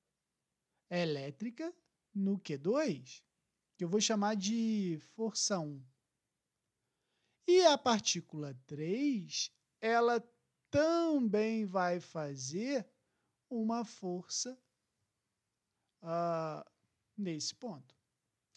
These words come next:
né? E aí, a resultante, ela vai ser nesse sentido aqui. Essa seria a minha força resultante. Agora,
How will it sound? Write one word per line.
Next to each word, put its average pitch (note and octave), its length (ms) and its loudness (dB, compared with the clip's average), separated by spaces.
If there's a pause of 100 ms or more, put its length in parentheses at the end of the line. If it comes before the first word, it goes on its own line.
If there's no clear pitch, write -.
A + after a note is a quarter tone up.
(140)
né? D3+ 260 -12 (680)
E G#4 140 6
aí, E4+ 520 8
a C4+ 420 6
resultante, A#3 1500 0 (380)
ela D#4+ 240 4
vai D4+ 240 4
ser D#4 300 4
nesse C#4+ 640 0
sentido F4 680 -2
aqui. C4+ 440 -6 (480)
Essa E3 560 -4
seria A3 500 -2
a A3 40 -2
minha A#3 220 -4
força F#3 380 -8
resultante. G#3 640 -10 (960)
Agora, D4 420 4